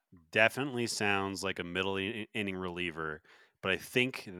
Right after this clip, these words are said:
that is probably why you chose it, 'cause I know you're a little trickster. Um,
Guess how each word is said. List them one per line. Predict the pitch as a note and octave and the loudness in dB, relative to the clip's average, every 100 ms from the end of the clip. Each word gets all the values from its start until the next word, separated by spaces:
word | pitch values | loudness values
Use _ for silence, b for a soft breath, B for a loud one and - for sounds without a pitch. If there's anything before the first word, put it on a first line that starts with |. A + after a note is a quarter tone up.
| F2+ | 2
that | G2 G2 G2+ | 4 4 2
is | F#2 E2+ - | -2 -4 -14
probably | - G2+ G#2+ F#2+ F2+ | -2 2 2 0 -6
why | E2+ F2 | 0 0
you | E2+ D#2 | 0 -6
chose | - - - C3 C#3+ F#2+ | -8 -6 6 8 8 6
it, | F2+ E2 - b b b b _ | 0 -2 -4 b b b b _
'cause | F#2 | -6
I | F2 | -4
know | F2 G2+ A#2 | 0 4 6
you're | G#2+ F#2+ | 6 4
a | F2+ | 2
little | F2+ E2 | 0 -2
trickster. | - A#2 - - D2+ C#2+ C#2 _ _ _ _ | 0 -2 -2 -6 -6 -8 -10 _ _ _ _
Um, | - F#2 F2+ E2 D#2 D2+ D2 | -2 0 2 0 -2 -4 -8